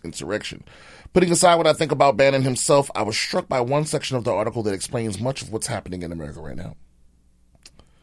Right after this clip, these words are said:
Senior points to a twenty eighteen documentary to which Bannon explains to a filmmaker, filmmaker how when working in the internet gaming industry, he was surprised to learn just how many people are devoted to playing multiplayer online games.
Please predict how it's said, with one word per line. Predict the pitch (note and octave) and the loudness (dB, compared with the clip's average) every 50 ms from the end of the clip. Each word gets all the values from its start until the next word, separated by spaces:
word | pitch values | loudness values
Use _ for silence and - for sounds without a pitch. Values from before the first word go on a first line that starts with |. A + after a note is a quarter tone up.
| _ _ _ _ _ _ _ _ _ _ _ - | _ _ _ _ _ _ _ _ _ _ _ -8
Senior | - - - - F3+ F#3+ G#3 G3+ F#3+ | -4 -4 -2 0 2 4 6 6 4
points | F#3+ - - - F3 E3 D#3 - - | 4 2 2 2 2 4 2 0 2
to | - C#3+ | 2 4
a | C3 B2+ | 4 2
twenty | A2+ - D#3 D#3 F3 D#3+ | 2 2 2 4 4 2
eighteen | - D#3 D3+ D3 D3+ C#3+ C#3+ C#3 | 0 0 -2 0 0 0 2 4
documentary | C3+ B2+ B2+ - C#3 B2 C3 B2+ B2 A#2+ A2 | 4 4 2 2 2 2 2 2 2 2 0
to | A2+ A#2 | 0 0
which | G#2+ A2 F#2+ F2 | -2 -2 -2 -2
Bannon | F#2 B2 C#3 C#3+ C#3 | 0 0 2 2 0
explains | B2+ A#2+ - - - B2+ A#2+ A#2+ B2 - | 0 -2 -4 -4 -2 0 0 0 -2 -2
to | - A#2+ G#2 | 0 0 0
a | G#2 | 0
filmmaker, | G#2 - D3+ D#3+ D#3+ D3 A#2+ A2 - - F#2+ A2 - _ _ | 0 0 0 2 2 2 2 0 0 0 -2 -4 -4 _ _
filmmaker | - - F3+ G3+ G#3 F3 C#3 A#2 G#2+ G2 F#2+ G#2 G2+ - - - - - - - - - - - - - | 0 4 6 6 6 6 6 4 4 2 -2 -4 -4 -6 -12 -20 -18 -18 -18 -16 -18 -18 -20 -18 -8 0
how | - C#3 C#3 | 4 6 8
when | C3+ C3 D3 C#3 C3+ | 8 8 6 6 6
working | C#3 E3 F3 F3+ E3+ E3 | 6 4 4 4 2 4
in | D#3 D3 | 4 4
the | C#3+ | 4
internet | A#2+ C#3+ D3+ D#3 D3 D3 C#3+ B2+ | 2 2 2 4 4 4 4 2
gaming | A#2+ C#3 C#3+ D3 C#3+ C#3 B2+ | 2 2 2 4 4 2 2
industry, | B2 B2 A#2+ - - - A#2+ A#2 | 0 0 -2 -2 -2 -2 -2 -2
he | A2 G#2+ C3 | -2 0 0
was | A#2 A#2 - | 0 0 0
surprised | - A#2 - - D#3+ E3 E3+ E3+ E3 - | -2 -2 -2 0 2 4 4 2 2 0
to | - C3+ | -2 0
learn | C3+ B2+ B2 B2 A#2+ | 0 0 0 0 0
just | G2+ B2+ D3 D3 | 2 2 2 2
how | - - D#3+ | 4 2 4
many | D#3+ D#3 D3+ C#3 | 4 4 2 0
people | - C#3 C3+ A#2+ B2 A2 | 0 -2 -2 0 2 2
are | G2+ | 2
devoted | G2+ G2+ F#2+ F2+ A2+ A#2 A#2+ A#2+ - | 2 2 0 2 2 2 2 2 0
to | - | -2
playing | - - - A2+ G#2+ G#2+ G#2+ | -6 -4 -2 -2 -2 -2 -2
multiplayer | G2+ G2+ F#2+ F#2+ - - A#2 - G#2+ G#2 G2+ F#2+ - | -2 -2 -4 -4 -4 -4 -4 -4 -2 -4 -4 -4 -6
online | - G2 F#2+ F#2+ F#2+ F#2+ F#2+ F#2+ G#2 G2+ | -6 -8 -6 -6 -6 -6 -4 -4 -4 -6
games. | F2+ G2 A#2 B2+ A2+ D#2 A#1+ - - - - - - | -6 -6 -6 -6 -6 -8 -8 -12 -12 -14 -16 -18 -20